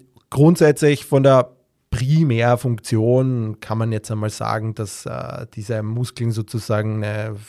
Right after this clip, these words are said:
ja, Streckung im Knie machen, machen auch noch ein paar andere Dinge, aber primär jetzt einmal die Streckung des Knie. Und, ähm, man kennt, das ist eben der,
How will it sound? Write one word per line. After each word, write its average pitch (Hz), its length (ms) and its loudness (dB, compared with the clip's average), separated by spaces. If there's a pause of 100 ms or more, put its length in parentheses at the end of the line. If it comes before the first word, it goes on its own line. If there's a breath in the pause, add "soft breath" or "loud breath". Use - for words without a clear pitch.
ja, 107 200 -4
Streckung 117 580 -2
im 110 220 -6
Knie 170 420 2 (140)
machen, 135 540 -2 (100)
machen 110 240 -6
auch 113 60 0
noch 113 220 -2 (520 loud breath)
ein 123 160 -2
paar 117 160 2
andere 143 340 2
Dinge, 143 380 2
aber 113 320 2
primär 120 720 2
jetzt 113 260 -2
einmal 110 180 -2
die 107 80 -6
Streckung 113 480 -6
des 101 160 -8
Knie. 139 320 2 (880)
Und, 107 640 -4
ähm, 104 600 -4 (880)
man 107 240 -10
kennt, 104 280 -6
das 104 80 -4
ist 98 100 -8
eben 107 200 -4
der, 101 220 -4